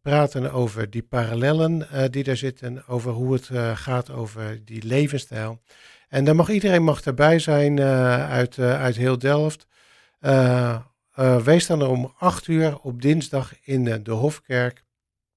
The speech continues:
En we zitten in de zaal beneden, kort van de Lindenstraat één. En dan bereikte ons nog een bericht op de site van de, eh, Ra-, Katholieke Kerk hier in Delft. Ehm,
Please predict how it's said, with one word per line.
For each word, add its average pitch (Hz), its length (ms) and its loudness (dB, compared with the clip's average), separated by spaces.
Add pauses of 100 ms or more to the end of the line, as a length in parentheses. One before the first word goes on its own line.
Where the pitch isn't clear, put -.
(380)
En 120 140 -8
we 110 60 -8
zitten 117 240 -8
in 113 60 -6
de 113 80 -6
zaal 110 280 -4
beneden, 110 640 -4 (320)
kort - 220 -6
van 127 160 -6
de 117 60 -4
Lindenstraat 107 600 -6
één. 104 300 -16 (880)
En 143 160 -2
dan 170 220 2
bereikte 160 420 0
ons 127 200 -4
nog 123 160 -4
een 107 160 -10
bericht 139 600 -4 (120)
op - 280 -10
de 120 80 -20
site 131 460 -4
van 107 540 -12
de, 101 280 -6 (720)
eh, 110 400 -2 (260)
Ra-, 123 540 -8 (100)
Katholieke 135 480 -6 (100)
Kerk 135 520 0
hier 127 260 -2
in 110 120 -2
Delft. 117 500 -2 (560)
Ehm, 123 540 0